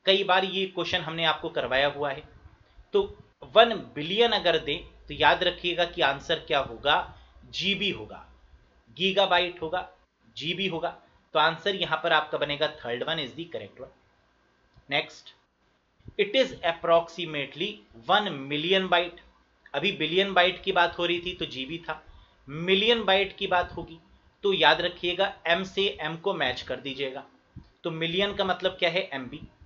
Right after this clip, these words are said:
Megabyte, तो एम से एम को match करेंगे तो answer क्या मिलेगा, Million byte मिल जाएगा। याद हो गया?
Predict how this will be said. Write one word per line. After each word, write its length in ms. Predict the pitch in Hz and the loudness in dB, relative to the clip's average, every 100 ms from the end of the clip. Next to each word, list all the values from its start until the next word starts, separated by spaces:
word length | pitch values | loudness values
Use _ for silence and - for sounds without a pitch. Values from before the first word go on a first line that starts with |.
| _ 120 | _ -10
Megabyte, 760 | 143 160 170 165 165 160 - - - - - | -4 2 6 6 4 0 -16 -20 -20 -20 -10
तो 140 | 160 - | -10 2
एम 160 | 175 208 | 2 2
से 180 | 202 190 | 0 -2
एम 220 | 180 160 | 0 -2
को 160 | - 175 | -2 -4
match 280 | 151 139 143 | -2 -4 -4
करेंगे 360 | - 147 156 160 | -2 -2 0 -2
तो 120 | 156 | -2
answer 280 | 139 135 135 | -2 -4 -6
क्या 180 | - 135 | -2 -2
मिलेगा, 500 | 135 123 117 180 - - - - 131 | -2 -2 0 -2 -2 -16 -20 -18 -8
Million 480 | 156 180 196 190 | -2 0 0 0
byte 400 | 131 131 170 - - | 2 2 0 -6 -18
मिल 140 | 110 110 | -16 -14
जाएगा। 360 | 110 113 127 - _ _ _ _ - | -12 -14 -16 -20 _ _ _ _ 0
याद 260 | 143 151 | 4 4
हो 100 | 156 | 2
गया? 200 | 156 151 | -4 -6